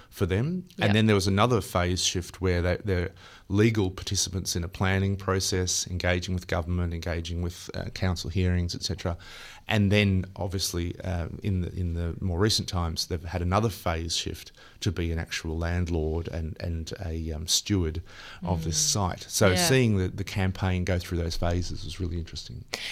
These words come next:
Speaker 2: And as you say, we're in this, uh, this Kennett era, which, uh, I know a lot of people will have different memories about. And
Speaker 1: Mm.
Speaker 2: there are certainly examples where great buildings,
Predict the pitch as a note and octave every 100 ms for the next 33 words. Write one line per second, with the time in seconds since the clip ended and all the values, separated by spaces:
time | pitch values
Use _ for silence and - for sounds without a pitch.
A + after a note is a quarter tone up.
0 | - - G#3+ G#3 - - G#3 A3 A#3+ -
1 | G#3+ F#3+ F3+ G3+ G3+ G#3+ G#3 G3+ F#3+ -
2 | - F3 F3 E3 F3 G#3 - - G#3 G#3
3 | - F#3 F3+ D#3+ G3 F#3+ F#3 - - F3
4 | F3 E3 F3 F3 E3+ E3+ F3 - E3+ E3
5 | D#3+ D#3+ E3 E3+ - - - G3 - F3+
6 | E3+ E3+ F3+ F3 F3 - F3 E3+ D#3+ D#3+
7 | - - - - F#3+ F#3 F3+ F#3 F#3 F3+
8 | F3+ G3+ G3 G3+ G3 F#3 F3 - F3+ E3+
9 | E3+ E3+ F#3+ F3+ E3+ E3 D3+ E3 D#3 -
10 | E3 D#3 D#3+ D3 C#3+ D#3+ -